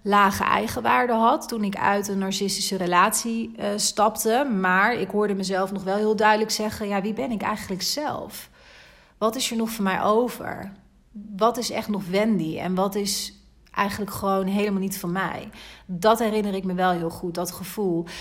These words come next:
Want wat hier ook nog wel even goed is om bij te benoemen, is dat je, wat je vaak ziet ook, ehm, en daar was ik zelf ook, eh, een groot voorbeeld van, bij, bij vrouwen die dus in een narcistische relatie zitten,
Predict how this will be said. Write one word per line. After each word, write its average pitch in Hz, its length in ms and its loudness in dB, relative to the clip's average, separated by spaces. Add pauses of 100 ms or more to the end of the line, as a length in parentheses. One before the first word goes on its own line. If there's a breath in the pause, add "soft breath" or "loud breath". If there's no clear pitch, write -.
Want 196 160 -2
wat 233 160 4
hier 247 180 2
ook 247 160 4
nog 240 120 0
wel 220 120 2
even 208 240 0
goed 247 220 -6
is 196 80 -8
om 214 100 -2
bij 202 180 0
te 196 100 -6
benoemen, 202 580 2
is 214 200 -4
dat 208 220 -6
je, 202 200 -2
wat 196 160 -4
je 208 100 -4
vaak 240 380 0
ziet 247 340 -2
ook, 208 440 0
ehm, 185 640 -2
en 180 160 -4
daar 175 80 2
was 175 180 -2
ik 180 80 -8
zelf 185 340 2
ook, 196 300 -2
eh, 170 280 -4
een 170 80 -8
groot 202 320 -2
voorbeeld 175 440 -2
van, 190 460 -2 (340 loud breath)
bij, 185 420 -2
bij 196 240 0
vrouwen 214 420 2
die 202 120 -2
dus 190 220 -2
in 196 100 -2
een 196 80 0
narcistische 196 500 -2
relatie 196 540 4
zitten, 165 580 -2